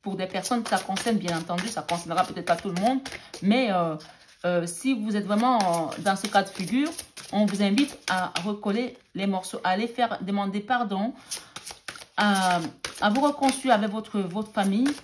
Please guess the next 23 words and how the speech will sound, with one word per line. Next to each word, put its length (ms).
d'accord ? 340
Parce 140
que 100
c'est 240
hyper 260
important 520
de 160
re-, 260
de 80
retrouver 440
cet 320
arbre 380
généalogique 640
ici, 400
euh, 80
cette 260
lignée 220
familiale, 640
que 80
cette, 300
cet 220
arbre 220
revive. 500